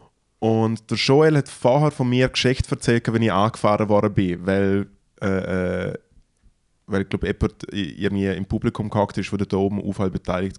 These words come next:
war, oder zumindest dort war. Auf jeden Fall schaut mich der Baschi so an und er so,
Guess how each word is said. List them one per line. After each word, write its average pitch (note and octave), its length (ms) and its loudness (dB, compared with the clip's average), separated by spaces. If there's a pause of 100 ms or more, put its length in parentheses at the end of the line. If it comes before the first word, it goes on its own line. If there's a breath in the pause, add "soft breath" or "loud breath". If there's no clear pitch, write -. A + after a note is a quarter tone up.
(120)
war, E2+ 80 -8 (220)
oder - 100 -16
zumindest F#2 360 -10
dort F2+ 120 -12
war. - 220 -12 (560 loud breath)
Auf - 120 -8
jeden D3 180 4
Fall C3 340 4 (1160)
schaut B2 180 2
mich B2+ 100 2
der A2+ 60 -2
Baschi A#2 300 2
so A2+ 140 2
an C3 320 4
und A2+ 120 -6
er A2+ 120 2
so, - 140 -8